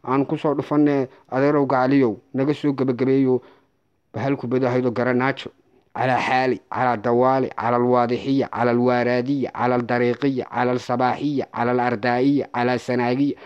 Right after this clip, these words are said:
Dee arlooyin dhan oo ballaqan. Usaa aad moodaysay gaari maxaa kaa galay Leyla Calaawiya. Inuu saaran yahay inankaasi.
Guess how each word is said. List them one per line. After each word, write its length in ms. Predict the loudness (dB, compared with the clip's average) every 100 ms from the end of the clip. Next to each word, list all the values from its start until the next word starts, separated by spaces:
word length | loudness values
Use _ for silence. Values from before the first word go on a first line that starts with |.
| -20 -20 -20 _ -12
Dee 80 | -6
arlooyin 520 | -2 -2 2 6 4 4
dhan 140 | -2 0
oo 160 | 0
ballaqan. 460 | 2 0 0 -2 -8 _ _ -10
Usaa 500 | -10 -2 0 2 0 -8 _ _ _
aad 140 | -2 2
moodaysay 440 | 2 2 0 0
gaari 340 | 0 2 2 2
maxaa 280 | 0 -2 -4
kaa 180 | -4
galay 300 | -2 0 0
Leyla 320 | 2 2 2 2
Calaawiya. 440 | 0 -2 -4 -10 -20 _ _ _ -2
Inuu 180 | -2
saaran 360 | 0 0 0 2
yahay 140 | 2 2
inankaasi. 480 | 0 -4 -8 -12